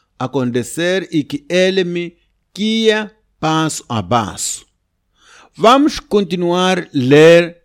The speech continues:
Gênesis quarenta e um. Então o faraó disse a José:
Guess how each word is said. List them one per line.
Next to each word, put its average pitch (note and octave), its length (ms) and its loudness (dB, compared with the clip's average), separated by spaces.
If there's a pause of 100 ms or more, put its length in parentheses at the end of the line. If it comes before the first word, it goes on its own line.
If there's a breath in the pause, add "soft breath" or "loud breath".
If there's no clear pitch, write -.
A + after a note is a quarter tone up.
Gênesis D3 640 -2
quarenta B2 600 -4
e A2+ 180 -2
um. E2+ 180 -10 (640 loud breath)
Então A#3 540 2
o G#3 100 2
faraó E3+ 440 4
disse D#3 600 -2
a D3 120 -6
José: - 560 -12